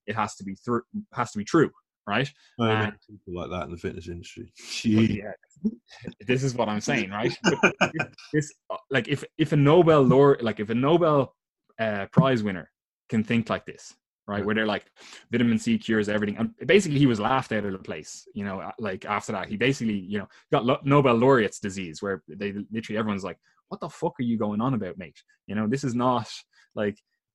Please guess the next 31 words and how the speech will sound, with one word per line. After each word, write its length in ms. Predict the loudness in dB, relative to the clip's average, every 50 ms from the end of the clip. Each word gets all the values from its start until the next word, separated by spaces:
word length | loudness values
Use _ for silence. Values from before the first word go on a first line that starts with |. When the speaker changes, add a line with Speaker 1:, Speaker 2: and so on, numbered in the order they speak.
| -6
Speaker 1:
th-, 140 | -6 -6 -4
this 160 | -4 -4 -4 -2
is 80 | -2
not 220 | 0 0 0 0 -2
supported 320 | -4 -2 0 0 0 2
by 100 | 0 0
the 80 | 0 2
research." 440 | 2 0 0 0 -4 -10 -10 -12 -12 -12
But 120 | -10 -4
he 120 | 0 2
was 140 | 2 2 0
like, 120 | -4 -6 -6
"Yeah, 120 | -6 -6
no, 120 | -6 -8
this 180 | -10 -10 -12 -12
is 160 | -14 -16 -16
the, 120 | -18 -18 -18 -12
this 220 | -12 -10 -10 -8
is 100 | -8 -6
the 100 | -6 -8
key," 340 | -6 -4 -4 -2 -2 -2 -4
that, 140 | -6 -8 -10
you 80 | -10
know, 140 | -10 -12 -10 -6
like, 180 | -6 -6 -6 _ -8
whatever, 340 | -4 -2 -2 -2 -2 -2 -4
you 100 | -4 -2
know? 140 | 0 0 -2 -2 -4 -14 -20 _ _ _ _ _ _ -20 -20 _ _ -4
So 180 | 0 0 0 2
if, 160 | 2 -2 -2 -4 _ -20 -14 -6
like, 180 | -6 -6 -6 -8